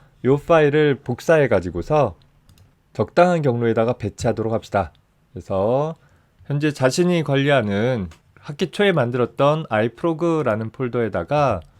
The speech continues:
붙여넣기 해서 복사해 놓도록 할게요. 자, 그리고 이 라이브러리를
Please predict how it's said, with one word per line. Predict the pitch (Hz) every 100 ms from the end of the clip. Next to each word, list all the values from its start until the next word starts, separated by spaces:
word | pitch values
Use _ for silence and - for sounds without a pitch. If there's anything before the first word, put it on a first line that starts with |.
| _ _ _ _ _ _ -
붙여넣기 | 107 - 127 123 - 135 123 98
해서 | 87 104 95
복사해 | 95 - 110 107
놓도록 | 98 - 107 -
할게요. | 113 - 107 82 80 95 127 147 170 _ _ _ _ _ _
자, | 123
그리고 | 190 196 160 165 95 - _ _ _ _
이 | 151 202
라이브러리를 | 190 123 147 160 180 156 120 170 147